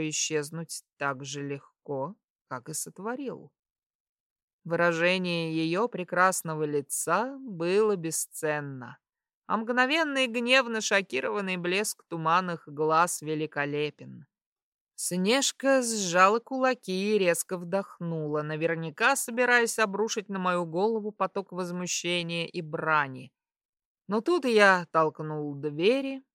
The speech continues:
открывая ей вид на зал, и злость тут же трансформировалась в изумление и восхищение. «Охренеть можно!»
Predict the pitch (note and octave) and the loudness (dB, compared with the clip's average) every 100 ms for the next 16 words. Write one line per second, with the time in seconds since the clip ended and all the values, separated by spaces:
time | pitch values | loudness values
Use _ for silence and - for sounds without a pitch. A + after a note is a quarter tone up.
0 | - E3 - F3 F#3 C4 D#4 D4 C#4 C4+ | -6 -6 -2 -2 4 6 6 2 -2 -4
1 | A#3+ F#3+ A#3 - G#3+ G#3+ F#3 E3 E3 D#3+ | -4 -4 -6 -6 -4 -4 -2 4 4 4
2 | D#3 _ _ _ _ _ _ - E3+ F#3+ | 0 _ _ _ _ _ _ -10 -4 2
3 | C4 D#4 - - _ E4 D4+ G#3+ G#3+ F3 | 2 2 -2 -12 _ -4 -2 -2 -2 -4
4 | D#3+ - D#3 D3 D3 A3 B3+ A3+ A3 G#3 | -4 -4 -2 -2 -2 -2 -2 -4 -6 -8
5 | - E3 D#3 D3+ C#3+ C#3+ F#3 A#3 A3 G#3+ | -8 -8 -6 -8 -6 -4 -2 -4 -6 -8
6 | G#3 _ _ _ - F#3 E3+ D#3+ - - | -10 _ _ _ -8 -4 -4 -6 -10 -10
7 | D3 - - D#3 D3 C#3+ C3+ C3 - _ | -8 -6 -2 -2 -2 -6 -14 -18 -20 _
8 | _ _ _ _ _ _ _ _ - D4 | _ _ _ _ _ _ _ _ -2 -2
9 | D4+ - B3+ A#3 A#3 A3+ A3+ G#3 - - | -2 -4 -6 -4 -4 -2 -2 -4 -4 -6
10 | G3 G3 G3 F#3+ - - F3 F3 | -4 -6 -6 -6 -8 -10 -14 -16